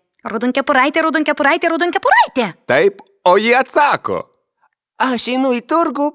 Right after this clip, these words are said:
Speaker 2: pirkti pomidorų padažo.“
Speaker 1: Ne, visai ne taip. „Aš einu aplankyti sergančios senelės, bet štai paklydau ir nerandu kelio.“
Speaker 2: Teisingai.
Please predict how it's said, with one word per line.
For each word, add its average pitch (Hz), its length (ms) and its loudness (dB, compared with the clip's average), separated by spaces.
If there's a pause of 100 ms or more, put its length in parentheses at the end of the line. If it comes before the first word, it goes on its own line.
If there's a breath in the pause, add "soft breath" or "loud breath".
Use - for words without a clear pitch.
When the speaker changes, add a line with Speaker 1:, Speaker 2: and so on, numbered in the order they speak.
(140)
Speaker 2:
pirkti 302 460 -2 (420)
pomidorų 254 560 2
padažo.“ 208 640 2 (100)
Speaker 1:
Ne, 330 560 2 (240)
visai 349 400 0
ne 381 160 2
taip. 285 320 0 (320 loud breath)
„Aš 330 320 0
einu 339 160 2
aplankyti 320 640 0
sergančios 311 480 -2
senelės, 247 520 0 (160 loud breath)
bet 247 200 -2
štai 339 160 -2
paklydau 233 560 -2
ir 233 160 0
nerandu 214 400 0
kelio.“ 254 400 2 (480)
Speaker 2:
Teisingai. 185 540 0